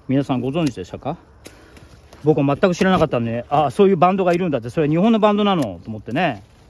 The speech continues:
調べてみたら、なんか若い女の子が歌ってましたけど、皆さんご存知でしたか？あれがアメリカの一位なんですか？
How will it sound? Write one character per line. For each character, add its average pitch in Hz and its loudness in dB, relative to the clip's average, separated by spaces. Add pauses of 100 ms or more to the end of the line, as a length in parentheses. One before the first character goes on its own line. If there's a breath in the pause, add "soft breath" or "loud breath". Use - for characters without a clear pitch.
(560)
調 170 0
べ 156 0
て 135 -2
み 131 -2
た 127 -2
ら、 120 -4
な 139 -2
ん 131 -4
か 127 -2
若 135 2
い 113 -2 (140)
女 151 0
の 143 -2
子 127 -4
が 120 -4
歌 110 -6
っ 120 -6
て - -12
ま 127 -2
し - -14
た 110 -8
け 107 -8
ど、 101 -8
皆 131 -4
さ 135 -6
ん 120 -4
ご 131 -4
存 151 -2
知 113 -8
で 104 -10
し - -18
た 90 -14
か？ 135 -8 (520 soft breath)
あ 139 -2
れ 180 4
が 180 4 (240)
ア 151 -4
メ 170 0
リ 175 2
カ 180 0
の 170 -2
一 165 -4
位 - 0
な 131 -2
ん 113 -8
で 107 -10
す - -20
か？ 147 -2